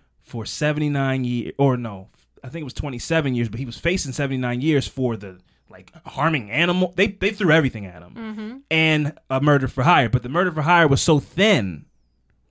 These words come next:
Speaker 1: they had no proof. You know, so I'm really interested in this case. I, I think there's a possibility this case could get reopened just 'cause this shed light on that
Speaker 2: Oh, it
Speaker 1: whole thing.
Speaker 2: could. It could.
Speaker 1: Uh, but James Garretson was a very fascinating character.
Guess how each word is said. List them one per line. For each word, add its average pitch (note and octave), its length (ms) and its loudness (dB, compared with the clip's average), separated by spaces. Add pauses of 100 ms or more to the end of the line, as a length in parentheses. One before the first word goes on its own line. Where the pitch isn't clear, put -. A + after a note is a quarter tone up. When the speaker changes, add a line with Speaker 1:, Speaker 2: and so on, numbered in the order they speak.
(160)
Speaker 1:
they C#3+ 100 -2
had D3 100 0
no F3 300 8
proof. E3+ 580 2 (800)
You D#3 100 -2
know, C#3 80 0
so E3+ 120 0
I'm F#3+ 160 2
really B3 200 4
interested F3+ 340 -2
in D3 200 -8 (160)
this D3+ 220 -4
case. E3+ 300 -2
I, C#3+ 180 -4
I E3 100 -2
think G#3 200 0
there's F3 120 -2
a D3 40 -10
possibility E3 440 -2
this A#2+ 100 -4
case C#3+ 200 -6
could - 100 -20
get A#2 120 -4
reopened A2 480 -4 (220)
just - 200 -4
'cause A#2 220 -2
this A2+ 180 -8
shed A#2 240 -8
light G#2+ 240 -6
on A2 200 -4
that A#3+ 220 -2
Speaker 2:
Oh, F4+ 40 -4
it G4 60 -4
Speaker 1:
whole - 80 -8
thing. A#4 220 -4
Speaker 2:
could. F#4 420 -10
It C#4+ 100 -14
could. C#4 380 -8
Speaker 1:
Uh, - 480 -10 (600)
but C3 140 -8
James A3 240 2
Garretson E3 400 2
was A2 100 -12
a G#2+ 60 -14
very A#2 280 -12
fascinating G#2 540 -14
character. - 500 -20